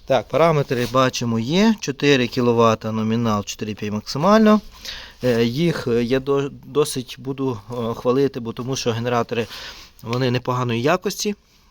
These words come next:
і недорогі. Оце дуже приємно, що ціна адекватна. Плюс до того є обслуговування. Дивіться, бачите, редуктор такий невеличкий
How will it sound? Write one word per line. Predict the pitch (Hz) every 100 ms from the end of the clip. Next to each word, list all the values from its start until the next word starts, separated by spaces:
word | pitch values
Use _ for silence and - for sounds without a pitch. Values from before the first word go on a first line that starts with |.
| _ -
і | 165
недорогі. | 160 131 139 127 107 92 92
Оце | 104 - 175
дуже | 135 131
приємно, | 127 127 117 95 95
що | -
ціна | 98 110 131
адекватна. | 147 120 - 98 - 90 - - - - - - -
Плюс | 151 180
до | 120
того | - 160 180 175 - - - - - - - - - - - -
є | 120 143
обслуговування. | - 131 127 123 113 90 - - - -
Дивіться, | 120 123 110 - 95 - - - -
бачите, | 127 139 - 107
редуктор | 117 127 131 123
такий | - 113 117
невеличкий | 113 120 151 202 -